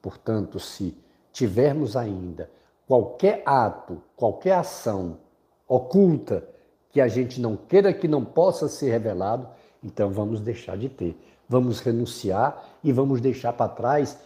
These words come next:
essas ações que não podem ser vistas, porque elas virão à tona. Tanto as más ações como as boas ações. E esse é o grande convite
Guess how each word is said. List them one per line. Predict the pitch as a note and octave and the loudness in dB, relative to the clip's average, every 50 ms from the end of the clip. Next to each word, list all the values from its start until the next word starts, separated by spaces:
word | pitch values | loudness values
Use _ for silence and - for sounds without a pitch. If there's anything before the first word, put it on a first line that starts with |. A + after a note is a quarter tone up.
| _ _ - | _ _ -2
essas | A#2+ B2 B2 - D3+ A#2 A#2+ | 0 0 0 0 0 0 0
ações | G#2+ - - - - C3+ D3 D3+ D3+ | 0 -2 -2 -6 -6 -4 -4 -4 -4
que | - - E3 | -4 -4 -2
não | D3 D#3+ D3+ | -2 -2 -4
podem | B2+ - - A#2+ A#2+ A#2+ A#2+ C3 | -4 0 2 4 4 4 2 0
ser | A#2 - - - A2 A2 A2+ G#2 | -6 -6 -10 -8 -4 -2 -2 -2
vistas, | G2 F#2 F#2+ A#2 D3+ D3 - - F3+ - - - - _ _ _ _ - | -4 -4 -6 -4 -4 -4 -6 -6 -8 -8 -10 -12 -20 _ _ _ _ -6
porque | C3+ B2 - - - C3+ C3+ C3 - - - - - | -6 -6 -6 -4 0 0 0 0 0 -4 -20 -20 -10
elas | - G#2+ G#2+ A2 A#2 A#2+ A2+ G#2 | -4 -2 -2 -2 0 -2 -4 -4
virão | G#2 G2+ A2 - G2+ F#2+ F2+ F#2+ | -4 -4 -6 -6 -6 -8 -10 -10
à | G2 | -10
tona. | F#2 - - D#2+ D#2 D2+ C#2 - - _ _ _ _ _ _ _ _ - | -10 -10 -10 -10 -10 -10 -14 -16 -20 _ _ _ _ _ _ _ _ 4
Tanto | - F#3 E3+ D3 A#2+ - B2+ - - - _ - | 4 6 6 4 2 -4 -8 -12 -12 -18 _ -8
as | G#2+ A2+ G#2+ - - | -4 -4 -4 -4 -6
más | A#2+ A2 G#2+ C3 E3 F#3+ G3 G3+ G3 - - - - | -8 -6 -2 0 2 4 4 4 2 0 -4 -10 -10
ações | - B2 A#2 - - - A#2 A#2+ C3 C#3+ D3+ D3 - - _ _ _ _ _ _ | -6 -6 -6 -6 -8 -8 -6 -6 -4 -6 -6 -8 -10 -18 _ _ _ _ _ _
como | - B2+ A#2 A2+ | -10 -8 -6 -4
as | A#2 A2+ A2 A2 | -4 -6 -6 -8
boas | G#2 F#2+ F#2+ A#2+ C3 C3 B2+ A#2+ G#2 A#2 | -8 -4 0 2 4 4 2 2 -2 -4
ações. | A2 F#2+ - - - D2 C#2+ C#2 C#2 - - - _ _ _ _ _ _ _ - | -8 -10 -10 -12 -18 -18 -18 -18 -18 -20 -20 -20 _ _ _ _ _ _ _ -8
E | - G#2+ A#2 | -2 2 2
esse | C#3 C#3+ - - - | 2 2 0 -2 -6
é | G#2 | -6
o | F#2+ | -4
grande | G2+ A#2+ A#2 A#2+ A#2 G#2 G#2 | -4 -4 -4 -4 -6 -8 -10
convite | - - A2 F#2 F2 F2 F#2+ F#2 F#2 - - - - | -12 -10 -12 -10 -10 -8 -8 -8 -8 -10 -14 -16 -16